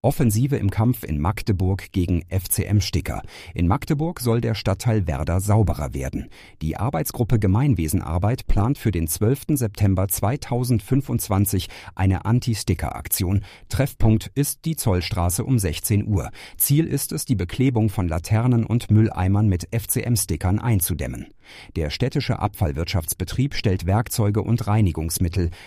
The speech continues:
Teilnehmer sollen eigene Handschuhe mitbringen. Der erste F C Magdeburg unterstützt das Vorhaben, haftet aber nicht, da die Sticker von Einzelpersonen stammen.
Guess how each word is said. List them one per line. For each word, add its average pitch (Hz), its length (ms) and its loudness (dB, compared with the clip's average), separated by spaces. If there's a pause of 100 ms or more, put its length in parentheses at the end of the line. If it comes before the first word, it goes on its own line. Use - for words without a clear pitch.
(140)
Teilnehmer 127 560 4
sollen 123 280 2
eigene 113 440 0
Handschuhe 90 420 0
mitbringen. 92 540 2 (280)
Der 104 160 2
erste 131 360 -2
F 101 140 -4
C 117 140 0
Magdeburg 104 600 2
unterstützt 113 540 -2
das 82 160 -4
Vorhaben, 101 560 2 (260)
haftet 123 420 0
aber 78 220 -2
nicht, - 460 -2
da 120 80 -2
die 127 120 -2
Sticker 95 380 0
von 104 220 0
Einzelpersonen 76 840 0
stammen. 65 420 -4